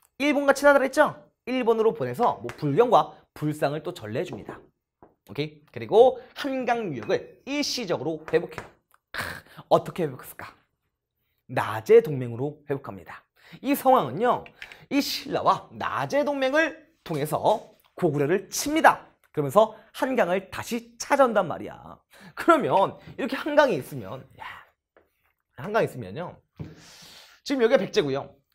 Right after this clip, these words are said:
여기가 신라, 신라일 거 아닙니까? 백제, 신라. 서로 동맹을 맺어서 한강을 다시 뺏어왔어요. 근데 왜 앞에 일시적이라고 썼냐면 이 신라가 배신을 때리거든요.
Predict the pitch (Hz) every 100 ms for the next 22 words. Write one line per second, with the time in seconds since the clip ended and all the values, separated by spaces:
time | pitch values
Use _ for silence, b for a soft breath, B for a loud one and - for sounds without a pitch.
0 | _ 165 190 277 269 208 - 240 254 220
1 | 160 170 190 208 - - 120 - 139 139
2 | 139 _ _ _ - _ - - - -
3 | - - - - - _ - 233 233 143
4 | 185 180 127 151 - _ - 202 196 196
5 | - - 226 185 - - _ _ _ _
6 | _ _ _ - 123 131 135 - 147 151
7 | b b b - 262 269 269 262 247 160
8 | 117 120 123 90 107 202 110 65 _ b
9 | b b b 107 - 202 170 151 - -
10 | 87 160 185 156 117 78 -